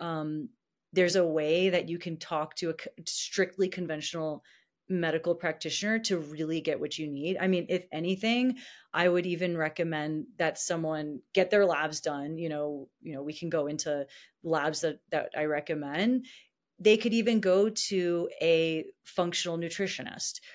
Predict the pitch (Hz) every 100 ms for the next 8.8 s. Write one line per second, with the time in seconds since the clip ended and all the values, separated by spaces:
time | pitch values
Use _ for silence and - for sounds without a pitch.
0 | - - 170 170 165 165 160 196 170 147
1 | - 175 175 185 165 160 147 170 180 180
2 | - - _ _ _ - 135 - 147 -
3 | - - - - _ _ - 156 151 147
4 | 147 160 - 170 160 160 156 160 175 165
5 | 175 160 151 - 180 - - - - -
6 | _ - 226 226 294 320 381 339 226 190
7 | 175 147 - 190 185 190 180 175 175 165
8 | 170 - - 175 170 156 151